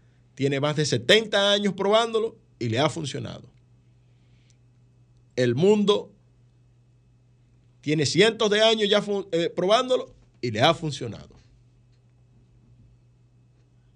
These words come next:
Hay que dejarse de, de, de, de, de sofismas y de, de, de, de,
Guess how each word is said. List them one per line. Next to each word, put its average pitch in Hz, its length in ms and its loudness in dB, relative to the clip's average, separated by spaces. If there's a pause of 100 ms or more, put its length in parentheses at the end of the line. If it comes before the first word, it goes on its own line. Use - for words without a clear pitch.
(1800)
Hay 127 140 -4
que 190 120 0
dejarse 180 540 2
de, 127 320 0
de, 110 220 -4
de, 92 260 -10
de, 87 340 -16 (360)
de 117 120 0
sofismas 185 1120 0 (320)
y 117 140 -4
de, 110 340 -2
de, 95 240 -12
de, 92 240 -12
de, - 240 -16